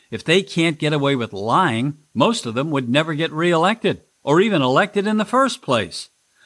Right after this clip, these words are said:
Venture capitalists are pouring millions of dollars into companies that have developed artificial intelligence systems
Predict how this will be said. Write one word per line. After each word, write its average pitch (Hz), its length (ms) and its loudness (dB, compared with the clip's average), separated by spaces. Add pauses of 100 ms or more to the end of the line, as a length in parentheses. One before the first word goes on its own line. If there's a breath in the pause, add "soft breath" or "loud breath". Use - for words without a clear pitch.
(260 loud breath)
Venture 202 380 2
capitalists 180 720 -2
are 127 140 2
pouring 135 680 0
millions 202 460 0
of 120 220 -4
dollars 113 480 0
into 120 180 2
companies 127 600 -2 (320 soft breath)
that 135 120 0
have 127 200 0
developed 143 460 0 (120)
artificial 185 680 -2
intelligence 165 720 -2
systems 117 520 -4